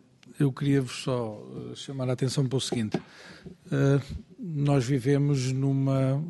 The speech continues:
sociedade completamente desregulada. Portanto, onde achamos que se calhar que é importante ir comprar um fio ou um par de meias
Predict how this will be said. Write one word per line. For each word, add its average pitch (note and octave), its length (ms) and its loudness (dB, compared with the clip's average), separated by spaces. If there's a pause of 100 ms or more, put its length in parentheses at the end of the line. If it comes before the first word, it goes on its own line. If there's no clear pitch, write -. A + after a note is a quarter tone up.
(160)
sociedade B2+ 1040 -2
completamente B2+ 960 -2 (220)
desregulada. A#2+ 760 2 (920)
Portanto, B2 300 -2
onde B2+ 160 0
achamos C3 360 0
que - 80 -10
se - 60 -10
calhar C3 320 2
que - 100 -4
é C3 40 0
importante B2+ 760 -4 (880)
ir C3 160 -2
comprar B2+ 460 2
um A#2 100 2
fio B2+ 320 0
ou B2 320 -4
um A#2 80 -2
par A#2+ 180 -2
de G#2+ 80 -6
meias A#2+ 540 0